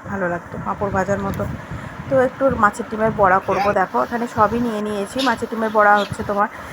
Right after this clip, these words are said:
ওই আদা রসুনের একটু পেস্ট নিয়েছি, পেঁয়াজ কুচি, তোমার লঙ্কা কুচি,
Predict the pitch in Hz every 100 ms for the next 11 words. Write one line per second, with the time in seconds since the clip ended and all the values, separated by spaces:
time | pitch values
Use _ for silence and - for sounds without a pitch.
0 | - - 214 202 202 208 208 214 208 220
1 | 214 196 - 202 196 - 202 202 - 214
2 | 202 - 196 202 - 202 202 202 - -
3 | - - - 190 190 196 190 190 196 196
4 | 220 240 226 - 214 214